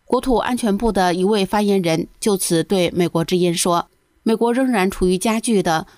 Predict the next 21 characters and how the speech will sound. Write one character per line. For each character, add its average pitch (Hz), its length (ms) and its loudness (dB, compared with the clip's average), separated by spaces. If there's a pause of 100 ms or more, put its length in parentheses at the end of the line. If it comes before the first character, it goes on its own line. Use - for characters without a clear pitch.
动 240 200 0
态 190 240 -2
的 165 220 0
威 208 140 2
胁 185 200 0
环 160 240 -2
境 185 200 2
中。 175 280 -2 (460)
我 214 80 2
们 233 160 2
将 247 220 -2
继 240 180 -2
续 208 320 0
与 202 120 0
我 208 160 2
们 170 180 0
的 185 180 0
执 190 160 -4
法 196 200 0
伙 160 240 0
伴 185 260 -2